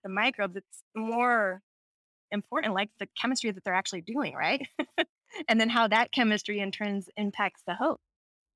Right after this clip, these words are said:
Um, so kind of looking into those sorts of weird relationships. Um, I think the one thing that's actually overlooked a lot is that livestock's actually a pretty good model system,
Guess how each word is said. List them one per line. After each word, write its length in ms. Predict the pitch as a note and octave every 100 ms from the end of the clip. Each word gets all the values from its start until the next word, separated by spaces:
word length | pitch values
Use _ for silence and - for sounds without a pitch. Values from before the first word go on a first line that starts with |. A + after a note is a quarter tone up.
| _ _ -
Um, 680 | A3+ A3 G3+ G3 F3 C#3 F#3+ -
so 120 | A#3+
kind 220 | - C#4+
of 80 | D4
looking 280 | A#3+ B3+ A#3+
into 160 | A3+
those 480 | G3 G#3 G#3 G3+ G3+ - _ _ _ -
sorts 180 | G#3 G#3
of 80 | F#3+
weird 340 | G3 G3+ F#3
relationships. 640 | F#3 G3+ C4+ B3+ A3 G3 _ _ _ -
Um, 600 | G3+ G3 F#3 D#3 - F3+ _ _ _ _ _ _ -
I 100 | A#3
think 160 | E4+
the 100 | G#4
one 180 | E4+ D4+
thing 140 | C#4+ A#3
that's 140 | F3+
actually 300 | G#3 - G#3+
overlooked 480 | G#3 G3 F#3+ G3 G3+
a 40 |
lot 300 | F3 E3+ A3 A#4+ -
is 220 | B3 G#3
that 360 | A3 G#3+ G#3 - _ _ _ _ -
livestock's 540 | G#3+ D4+ - A4 -
actually 280 | A#3+ - C#4+
a 60 |
pretty 380 | G3 - C4+ D#4
good 260 | A3 A3 A3+
model 320 | F#3+ A3 A3+
system, 420 | - G#3 - -